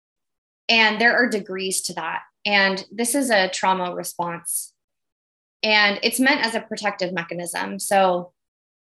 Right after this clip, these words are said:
we do this to protect ourselves from experiencing painful experiences, from, you know, sometimes from even remembering them if, if they're that traumatic. And so this happens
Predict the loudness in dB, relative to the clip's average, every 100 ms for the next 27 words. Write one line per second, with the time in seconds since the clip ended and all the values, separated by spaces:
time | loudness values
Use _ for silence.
0 | _ _ _ _ _ _ _ -20 -8 -6
1 | -4 -4 -4 -2 0 2 0 -2 -6 -2
2 | -2 -2 -2 -2 -2 -4 -4 -4 -2 -2
3 | -4 -8 -6 0 2 4 2 0 -2 -4
4 | -10 _ _ _ _ _ -2 0 0 -2
5 | 0 2 2 0 -2 -2 -2 -4 -10 -14
6 | 0 2 4 2 -2 -10 -14 _ _ -10
7 | -4 -4 0 0 2 0 0 0 -4 -4
8 | -4 -2 -2 -2 -2 -2 -6 -10 -16 _
9 | _ _ _ -6 0 0 0 -8 -6 -6
10 | -6 -14 _ -4 0 0 0 0 0 -2
11 | -4 -10 -10 -4 -2 -2 -4 -8 -6 -4
12 | 0 2 2 0 -4 _ _ _ _ _
13 | _ _ _ _ _ _ _ 0 2 2
14 | 0 0 2 2 2 -2 -6 -6 -8